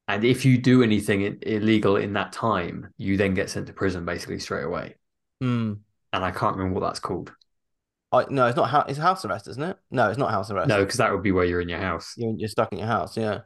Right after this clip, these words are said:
Speaker 1: Yeah. But there is a thing where they
Speaker 2: Yeah.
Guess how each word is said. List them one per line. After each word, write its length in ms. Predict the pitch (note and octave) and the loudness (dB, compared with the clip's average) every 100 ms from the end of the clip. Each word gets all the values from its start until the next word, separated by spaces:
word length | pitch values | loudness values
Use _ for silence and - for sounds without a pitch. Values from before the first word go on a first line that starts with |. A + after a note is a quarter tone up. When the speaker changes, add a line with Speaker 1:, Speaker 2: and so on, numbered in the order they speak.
| - | -6
Speaker 1:
Yeah. 380 | G#2 F2+ D2+ - _ - | -4 -2 -6 -14 _ 0
But 120 | C3 | 4
there 140 | C#3 E3 | 6 6
is 100 | C#3+ | 6
a 80 | |
thing 400 | B2+ E3+ D3 F#2 | 4 4 4 4
where 260 | F2+ F#2 F#2 | 2 2 2
they 480 | G2 F#2+ F#2 F#2 F#2 _ _ | 0 -2 -2 -4 -10 _ _
Speaker 2:
Yeah. 280 | B2 A2 G2+ | -2 0 0